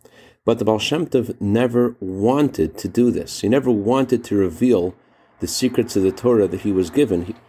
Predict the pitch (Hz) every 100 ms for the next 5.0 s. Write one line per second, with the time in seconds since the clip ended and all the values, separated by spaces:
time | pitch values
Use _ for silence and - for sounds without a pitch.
0 | _ _ _ _ - 127 135 120 123 120
1 | - 113 117 117 120 - 107 104 101 101
2 | 104 92 107 117 107 - 95 107 101 98
3 | 98 98 - 104 110 110 - - - 117
4 | - 160 160 98 101 98 - 104 107 104